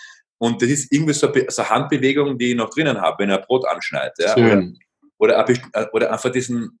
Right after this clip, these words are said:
Speaker 1: diesen Respekt auch für die Lebensmittel, nicht? Das
Speaker 2: Voll,
Speaker 1: ist
Speaker 2: ja,
Speaker 1: etwas,
Speaker 2: ja.
Speaker 1: wo auch so viele Menschen heute, ich, äh, in der westlichen Welt teilweise gar nicht mehr wissen, woher kommt denn das eigentlich? Wie wird denn das eigentlich erzeugt?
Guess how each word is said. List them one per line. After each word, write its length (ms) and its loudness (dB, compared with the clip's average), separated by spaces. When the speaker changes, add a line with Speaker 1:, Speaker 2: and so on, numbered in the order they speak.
Speaker 1:
diesen 160 -6
Respekt 600 -2
auch 240 0
für 80 -2
die 80 2
Lebensmittel, 720 0
nicht? 180 -8
Das 100 -2
Speaker 2:
Voll, 300 2
Speaker 1:
ist 60 -2
Speaker 2:
ja, 160 -2
Speaker 1:
etwas, 140 -2
Speaker 2:
ja. 100 -10
Speaker 1:
wo 80 4
auch 80 2
so 120 0
viele 240 -2
Menschen 400 -2
heute, 480 0
ich, 120 -18
äh, 300 0
in 80 -6
der 100 -2
westlichen 380 0
Welt 240 2
teilweise 300 0
gar 120 2
nicht 100 -2
mehr 140 0
wissen, 280 -4
woher 200 2
kommt 280 0
denn 80 -2
das 160 -2
eigentlich? 300 -4
Wie 80 -2
wird 140 0
denn 80 0
das 80 -10
eigentlich 280 -4
erzeugt? 640 -2